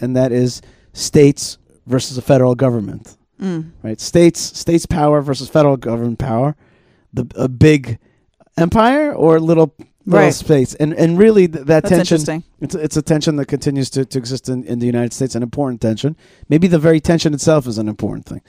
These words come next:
Speaker 1: Um, any case, listen, we're not getting into the political philosophy of it all. The, the bottom line is, is that it was recognized then that the Jewish people should have a right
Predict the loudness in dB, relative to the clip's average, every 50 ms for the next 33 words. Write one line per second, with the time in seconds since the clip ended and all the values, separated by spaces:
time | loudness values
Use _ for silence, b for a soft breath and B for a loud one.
0 | b b b b b b b b _ 0 2 2 2 2 0 -2 -6 _ -2 0
1 | 0 0 2 2 4 2 2 2 -2 -6 -4 -4 -2 -2 -2 -2 0 0 2 2
2 | 0 0 -2 -2 -2 -4 -4 -4 -4 -2 -2 -2 -2 -2 -4 -6 -6 -6 -4 -4
3 | -4 -4 -6 -6 -8 -8 -8 -8 -8 -8 -6 -6 -6 -6 -4 -2 0 0 2 2
4 | 2 2 0 0 0 0 0 -2 -4 -4 -6 -6 -4 -2 -4 -4 -6 b b b
5 | b b b b b b b 4 4 6 6 6 4 4 4 4 2 0 2 2
6 | 4 4 4 4 4 4 2 2 0 -2 -6 -12 _ _ _ _ _ _ _ -8
7 | -6 -6 -4 -2 0 2 2 2 0 -2 -6 -6 -4 -2 -2 -2 -2 -4 -6 -6
8 | -4 -2 -2 -2 0 0 -2 -4 -6